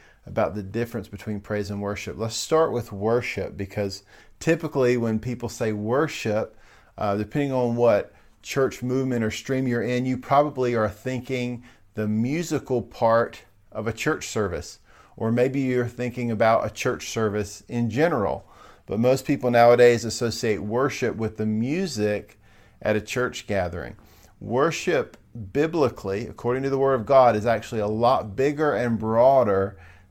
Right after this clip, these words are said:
than just the musical part of a church gathering. Now, the musical part of church is an expression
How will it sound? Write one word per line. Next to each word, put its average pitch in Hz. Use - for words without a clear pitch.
than 107
just 110
the 107
musical 110
part 113
of 98
a 110
church 131
gathering. 95
Now, 113
the 92
musical 127
part 127
of 107
church 131
is 131
an 123
expression 127